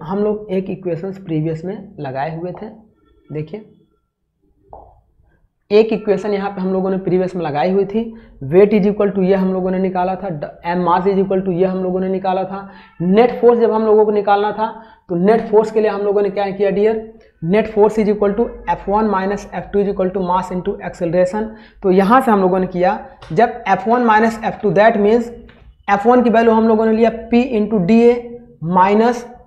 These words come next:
P plus डीपी into डीए लिया, तो ये हो जाएगा mass into acceleration, यहाँ पे हो गया। अब यहाँ से इसको हम मल्टीप्लाइड कर देंगे तो P into डीए,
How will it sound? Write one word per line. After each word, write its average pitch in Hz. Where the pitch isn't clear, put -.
P 269
plus 240
डीपी 208
into 226
डीए 208
लिया, 214
तो -
ये 190
हो 190
जाएगा 190
mass 190
into 202
acceleration, 202
यहाँ 185
पे 208
हो 202
गया। 202
अब 254
यहाँ 254
से 240
इसको 226
हम 226
मल्टीप्लाइड 220
कर 202
देंगे 185
तो 208
P 254
into 254
डीए, 220